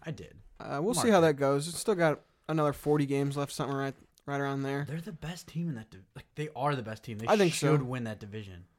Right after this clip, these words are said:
Speaker 1: They're just playing bad. And that's what's weird. Baseball, it's just who's ever on the hottest. Going in the playoffs, too. It's how it works.
Speaker 2: Yeah, definitely.
Speaker 1: Who's ever on the hottest stretch has got the best odds. Uh, so the Cards did some things
Speaker 2: They
Speaker 1: over.
Speaker 2: So last time we talked, they were on a five-game winning streak.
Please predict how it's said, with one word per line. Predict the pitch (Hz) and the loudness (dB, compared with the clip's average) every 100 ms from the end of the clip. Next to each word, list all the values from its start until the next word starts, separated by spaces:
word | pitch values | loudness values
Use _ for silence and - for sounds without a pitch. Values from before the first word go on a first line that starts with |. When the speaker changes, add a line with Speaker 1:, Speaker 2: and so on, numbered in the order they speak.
| _ _ _ | _ _ _
Speaker 1:
They're | - | -18
just | 98 117 - | -14 -16 -16
playing | - 107 127 | -12 -8 -6
bad. | 143 170 95 - - _ _ _ _ | -6 -8 -12 -16 -20 _ _ _ _
And | 139 | -6
that's | 180 | -4
what's | 196 - | -6 -6
weird. | 117 123 92 | -6 -6 -4
Baseball, | 143 160 123 110 | -6 -6 -8 -8
it's | 107 | -10
just | 110 - - - | -14 -16 -16 -14
who's | 127 | -8
ever | 147 143 | -4 -2
on | 131 | -2
the | 104 | -4
hottest. | 117 120 117 - _ _ _ | -4 -4 -8 -16 _ _ _
Going | - 190 | 0 2
in | 214 | 0
the | |
playoffs, | 175 214 165 - | 0 2 2 0
too. | 151 | -4
It's | 113 | -4
how | 131 | -4
it | 139 | -2
works. | 143 110 - - _ | -2 -4 -12 -20 _
Speaker 2:
Yeah, | 156 143 - | 0 0 -2
definitely. | 165 165 147 | 0 2 2
Speaker 1:
Who's | 135 | 2
ever | 135 143 | 2 2
on | 143 | 2
the | |
hottest | 135 135 139 | 2 0 -2
stretch | - 147 139 | -4 -4 -4
has | 117 110 139 - - - | -8 -16 -18 -20 -20 -18
got | - 117 | -14 -12
the | |
best | 120 - | -10 -6
odds. | 131 113 - _ _ _ _ - | -6 -6 -14 _ _ _ _ -4
Uh, | 131 139 135 | 0 0 -2
so | - 151 | -4 -4
the | 156 | -2
Cards | 185 185 165 | 0 0 -2
did | - 156 | -6 -4
some | 165 147 | -4 -2
things | 147 143 143 - - _ 139 | -2 -4 -6 -10 -18 _ -4
Speaker 2:
They | 143 | -2
Speaker 1:
over. | 131 127 120 120 117 _ 127 | -2 -4 -8 -12 -20 _ -14
Speaker 2:
So | 147 170 | 0 4
last | 208 - | 4 4
time | 214 | 4
we | 175 | 4
talked, | 165 170 165 | 4 2 4
they | 165 | 2
were | |
on | 156 | 2
a | 139 | 0
five-game | - 160 165 165 | 2 2 4 2
winning | 165 165 | 4 2
streak. | 156 - 160 156 - | 0 -2 -2 -4 -14